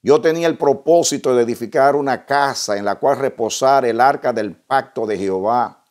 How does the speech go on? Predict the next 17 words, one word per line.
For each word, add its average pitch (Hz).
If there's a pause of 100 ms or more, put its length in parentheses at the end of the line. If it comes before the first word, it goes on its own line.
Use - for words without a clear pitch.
(920)
y 107
para 107
el 107
estrado 147
de 135
los 117
pies 135
de 107
nuestro 98
Dios, 110
y 113
había 110
ya 123
preparado 113
todo 127
para 98
edificar. 87